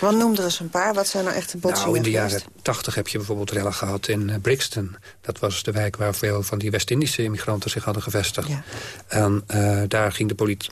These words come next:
Speaker 2: politie toen keihard op in. Eh, en iedereen was het er na de hand wel over eens... dat de politie ook buitengewoon racistisch te werk was gegaan.
Speaker 1: Ja, ja.
Speaker 2: Ehm, en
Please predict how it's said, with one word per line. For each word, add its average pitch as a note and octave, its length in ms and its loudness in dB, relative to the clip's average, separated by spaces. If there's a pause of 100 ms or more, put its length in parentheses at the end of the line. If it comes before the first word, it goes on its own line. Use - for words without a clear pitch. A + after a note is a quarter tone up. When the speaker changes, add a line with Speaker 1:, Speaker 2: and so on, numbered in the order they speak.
Speaker 2:
politie A2 360 0
toen G2+ 240 0 (100)
keihard G#2 540 2
op G2+ 140 0
in. A2 240 0 (480)
Eh, G#2 340 4 (200)
en G#2 420 2
iedereen G#2 580 2
was G2+ 120 0
het F#2 120 -6
er G2+ 60 -2
na G#2 120 4
de G2 60 0
hand G2+ 160 2
wel G#2 100 2
over G2+ 180 2
eens... G2+ 120 0
dat G2+ 120 -2
de - 60 -8
politie - 460 -2
ook - 200 -6 (200)
buitengewoon G2+ 500 0
racistisch G2+ 560 0
te - 100 -2
werk A#2+ 220 2
was G2+ 180 0
gegaan. A2 400 0 (400)
Speaker 1:
Ja, - 200 -4
ja. - 0 -
Speaker 2:
Ehm, G2+ 420 2 (440)
en G#2 420 2